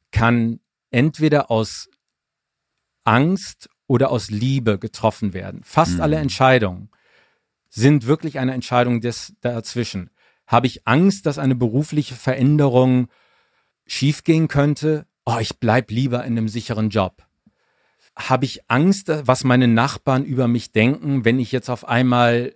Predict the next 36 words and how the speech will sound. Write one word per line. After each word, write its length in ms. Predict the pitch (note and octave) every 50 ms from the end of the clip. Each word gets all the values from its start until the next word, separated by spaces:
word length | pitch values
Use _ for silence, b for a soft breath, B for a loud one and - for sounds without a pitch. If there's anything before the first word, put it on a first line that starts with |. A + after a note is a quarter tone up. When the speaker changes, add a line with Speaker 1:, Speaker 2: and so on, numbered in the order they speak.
| _ _
Speaker 1:
mir 200 | C#3 A#2 A#2+ A#2+
ein 120 | A#2+ A2+
pinkes 400 | - - C3+ C3+ B2+ C3+ A2+ -
Auto 300 | - B2 B2 B2+ C#3 C#3+
kaufe? 600 | - - C3+ C3+ C#3 C#3+ - - D3 D3+ D#3 D#3 - _ _ _ _ _ _ _ _ _ _ _
Ah, 220 | - - A#2 A#2 A#2
okay, 400 | - - - B2 G#2 F#2 D#2+ - _ _ _ _ _ _ _ _
wir 160 | C#3+ C3+ A#2+
holen 200 | D3+ D3+ C#3+ C3+
lieber 300 | A#2 B2 C3 A2 A#2+ G#2+
grau. 300 | G2 G#2 - F2+ F2 E2+
Speaker 2:
Mhm. 360 | G#2 A2+ A2 G2+ G2 G2 F#2+ F#2+ b b b b b b b b _
Speaker 1:
Dafür 440 | - B2 B2 D3+ E3+ - - G3 F#3
möchte 340 | D3+ D3 C#3 - - -
ich 120 | C#3 - -
gerne 480 | - B2+ B2 B2+ B2 B2 B2 B2 -
ein 260 | - A2+ A2+ A#2 A#2 A2+
Signal 500 | G#2+ A#2 A2 G#2+ A2+ A2+ B2+ C#3+ D3 C3+
setzen 440 | A2 A2 G2+ - - - - G#2
für 220 | - - - A#2+ -
alle, 400 | A#2 B2 C3+ C#3+ C#3+ C#3 B2+ - _ _ _ _ _ _ _ _ _ _ _ _ _ _
sich 200 | - C3+ - -
zu 140 | - - C3+
trauen. 560 | - - - C#3+ D#3 C#3+ G2+ F2+ E2+ - - _ _ _ _ _ _ _ _ _ _ -
Seid 320 | F#2+ A#2 B2+ D#3 D#3+ -
anders. 640 | C#3 A#2 G#2+ G2+ F#2 F2 - - - - - - _ _ _ _ _ _ _ _ _
Es 120 | - -
geht 160 | - C#3 A2+
mir 80 | C#3+ C#3
nicht 200 | D3+ D#3+ - -
darum, 200 | D#3+ C3 C#3 C#3
dass 160 | B2+ A#2 -
alle 220 | - C3 B2+ B2 A#2+
in 140 | A2+ G2+
Gelb 300 | F#2 G#2+ A2 C3 C3+ -
rumlaufen, 680 | D3 D3 C#3+ C#3 C3+ C3+ C#3 C#3 - - D#3 D#3+ E3+ E3+